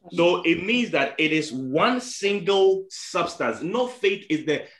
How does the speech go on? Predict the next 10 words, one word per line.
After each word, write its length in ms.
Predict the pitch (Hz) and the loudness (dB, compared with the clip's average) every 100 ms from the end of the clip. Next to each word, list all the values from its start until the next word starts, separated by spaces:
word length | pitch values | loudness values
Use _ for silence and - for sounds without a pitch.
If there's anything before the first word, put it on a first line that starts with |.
| - | -14
substances 1040 | - 196 196 - 196 190 185 202 190 - - | -6 -4 -4 -6 -2 -2 -2 -2 -2 -4 -2
of 260 | - - - | -2 -2 -4
things 520 | 180 165 131 120 110 | -2 0 0 -2 -4
hoped 420 | - 170 160 - | -2 -2 -2 -4
for. 340 | 139 98 - - _ _ _ _ _ _ _ _ _ _ _ _ 180 | 0 0 -2 -12 _ _ _ _ _ _ _ _ _ _ _ _ 2
It 120 | 185 | 4
is 200 | 180 170 | 4 2
one 680 | 147 151 165 208 262 262 | -6 -4 0 2 2 0
single 680 | 233 - - 220 226 214 220 | -4 -8 -4 -2 -2 0 -2
substance 880 | 220 - 190 - - 127 123 117 - | -2 -4 -6 -8 -6 -4 -4 -4 -10